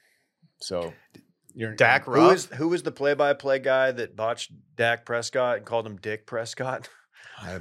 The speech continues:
Speaker 1: I must have missed that one.
Speaker 2: Taylor Twellman the other day was trying to say the word seconds, and he could not stop saying the word sex repeatedly.
Speaker 3: Oh.
Speaker 2: You could tell he was giggling behind the scenes, but it was just like, dude, you had a lot of trouble getting that out. We've all been there.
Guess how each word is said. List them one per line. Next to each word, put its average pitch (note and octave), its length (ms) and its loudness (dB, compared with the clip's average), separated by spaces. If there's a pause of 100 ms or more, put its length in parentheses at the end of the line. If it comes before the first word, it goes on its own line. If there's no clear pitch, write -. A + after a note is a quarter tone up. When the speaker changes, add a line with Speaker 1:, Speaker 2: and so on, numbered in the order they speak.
(120)
Speaker 1:
I F2+ 80 -12
must F#2 300 -8
have D#2+ 100 -10
missed G2+ 280 -8
that E2+ 220 -10
one. C#2+ 120 -20
Speaker 2:
Taylor G3 260 4
Twellman D3+ 380 0
the B2+ 80 0
other B2 100 -2
day B2 140 0
was A#2+ 100 -6
trying C3+ 160 -2
to C3+ 60 -8
say C#3 160 2
the C3 80 -2
word B2+ 180 -2
seconds, - 640 -4
and A2 260 -8
he C3 140 -12
could A#2+ 180 -12
not B2 220 2
stop B2 240 -4
saying A#2+ 220 -8
the A#2+ 40 -8
word A2 200 -8
sex - 400 -4
repeatedly. F2 600 -12 (300)
Speaker 3:
Oh. C#2+ 360 4
Speaker 2:
You C#3 80 -6
could E3 120 -4
tell G3 180 8
he E3+ 120 2
was C#3 140 -2
giggling C3+ 340 0
behind A#2+ 300 -2
the A2+ 60 -6
scenes, A#2+ 420 -6
but A#2+ 120 -6
it A2+ 80 -4
was A2+ 120 -12
just B2+ 180 -12
like, A2+ 160 -2
dude, A#2+ 240 -8
you C3 240 -6
had E3 140 2
a A2+ 40 -2
lot A2 260 -2
of G#2+ 60 -8
trouble A2 240 -6
getting G#2+ 200 -10
that G#2 180 -6
out. G#2 180 -4
We've C3+ 140 -8
all D3 140 2
been F#2+ 200 -10
there. G#2 280 -10